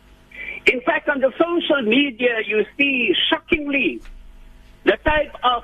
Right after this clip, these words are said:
abuse to Sayyidina Umar ibn al-Khattab radiallahu ta'ala anhu. This is not part of the teachings of this community here in Cape Town. We have seen the intensification of the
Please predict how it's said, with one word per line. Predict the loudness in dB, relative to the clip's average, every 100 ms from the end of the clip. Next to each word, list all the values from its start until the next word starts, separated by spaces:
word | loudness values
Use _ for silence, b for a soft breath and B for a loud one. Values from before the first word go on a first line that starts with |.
| -4
abuse | -4 2 2 2 0 -2 -2
to | -2
Sayyidina | 0 0 0 -2 -2
Umar | -2 -2 -4
ibn | -2 0
al-Khattab | 0 0 -4 0 -2 -2 -2
radiallahu | -2 0 0 0 0 2 0
ta'ala | 0 0 0 0 -2
anhu. | -2 2 2 2 -4 -20 -20 -20 -20 -20 -20 -16 -14 B B
This | 0 2
is | 0
not | 0 -2
part | 0 0 2 -2
of | 0 -2 0
the | -2 2
teachings | 0 2 0 0 -2 0
of | -2 0
this | -4 0
community | -2 0 0 0 -2 0
here | 0
in | 0 -4
Cape | -2 -2 0
Town. | 0 0 -2 -4 -8 -20 -20 _ -20 -20 B B
We | 2 4
have | 0 -2 -2
seen | 0 2 2
the | 0 0
intensification | 0 0 -2 -2 0 2 0 0 0 0
of | 0 0 -2
the | -6